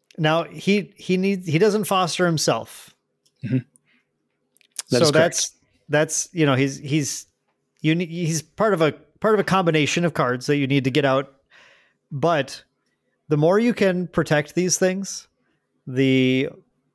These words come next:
Speaker 1: you know, the more incremental advantage he can gain for you.
Speaker 2: Mm-hmm.
Speaker 1: If you have multiple seasoned shield masters out and you have one thing that fosters, you're gonna get multiple triggers.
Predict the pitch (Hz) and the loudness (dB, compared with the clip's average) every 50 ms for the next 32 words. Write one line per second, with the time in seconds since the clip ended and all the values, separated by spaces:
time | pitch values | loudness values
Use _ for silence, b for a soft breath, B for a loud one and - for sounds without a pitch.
0 | _ _ _ _ 160 156 147 135 127 143 143 156 165 170 170 165 151 147 165 160 | _ _ _ _ 0 0 2 2 2 2 2 2 2 2 2 2 0 0 0 2
1 | 143 143 139 156 151 139 127 113 131 135 131 123 135 135 127 120 - - - - | 0 0 2 2 2 2 2 0 0 -2 -2 -2 -4 -6 -6 -6 -10 -12 -14 -16
2 | _ _ _ _ _ _ _ _ _ _ _ _ - 151 131 - 143 131 123 127 | _ _ _ _ _ _ _ _ _ _ _ _ -6 -6 -2 -2 -4 -4 -2 0
3 | 131 131 131 127 - 151 139 139 143 143 139 - _ _ _ b b b b b | 0 0 -2 -2 0 2 2 2 2 0 -4 -10 _ _ _ b b b b b
4 | - 127 120 123 127 127 135 139 - _ _ _ _ _ _ _ _ _ _ - | 0 0 2 2 2 2 0 0 -2 _ _ _ _ _ _ _ _ _ _ -2
5 | 147 135 - 160 151 147 143 147 139 127 147 156 147 147 147 160 156 156 156 175 | -2 -2 0 0 0 2 2 2 0 -2 -4 -4 0 0 0 0 0 0 0 0
6 | 156 - - 170 165 143 151 151 151 139 - 165 156 151 143 151 143 139 - - | 0 2 2 2 2 2 2 0 0 -2 0 0 0 2 2 0 0 0 0 -2
7 | 156 135 139 143 143 151 - - - - _ _ _ _ _ _ _ _ 143 135 | -2 0 2 2 2 0 -2 -8 -18 -20 _ _ _ _ _ _ _ _ -4 -2
8 | 131 127 123 123 123 113 - - - _ _ _ _ _ 143 131 127 127 127 123 | 0 0 0 -2 -4 -6 -8 -12 -16 _ _ _ _ _ -2 0 0 2 2 0
9 | 120 120 120 117 _ _ _ _ _ _ _ - 131 127 107 104 117 131 143 147 | -2 -2 -6 -8 _ _ _ _ _ _ _ -4 -4 -4 -2 -2 -2 -2 0 0
10 | 135 156 147 143 139 143 131 - 139 131 135 131 - 151 147 135 120 135 127 127 | 0 0 0 2 2 2 2 0 0 -2 -2 -2 0 0 0 0 0 0 -2 -2
11 | 127 123 120 123 123 123 131 131 127 131 127 147 139 - 151 143 131 147 160 - | 0 0 -2 -2 0 0 0 0 0 0 -2 -2 0 0 0 0 0 -2 -4 -6
12 | - - | -10 -18